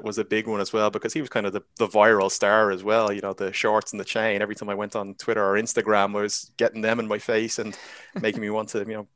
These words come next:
get a lot fitter than I am. But I think it has a, a great chance for, uh, the acting nomination. I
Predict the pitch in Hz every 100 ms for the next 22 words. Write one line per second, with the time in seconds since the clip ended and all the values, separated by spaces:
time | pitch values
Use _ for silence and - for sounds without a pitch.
0 | - 113 110 104 131 120 110 104 107 120
1 | 110 - 113 - - - - - 143 -
2 | 180 147 143 135 120 107 - 117 110 110
3 | - 113 101 104 101 - - - - 104
4 | 98 98 95 - 95 92 101 98 - 104
5 | 98 98 95 101